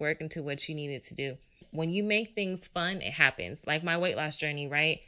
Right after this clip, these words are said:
I started that back in twenty twenty-one. Twenty-one when it was, like, my butterfly <laughs> moment where I, you know, basically I was a caterpillar and became a butterfly.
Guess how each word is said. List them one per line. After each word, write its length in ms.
I 40
started 300
that 140
back 200
in 80
twenty 240
twenty-one. 340
Twenty-one 540
when 180
it 60
was, 140
like, 200
my 460
butterfly 640
<laughs> 360
moment 380
where 100
I, 180
you 100
know, 120
basically 460
I 80
was 200
a 60
caterpillar 560
and 160
became 280
a 40
butterfly. 540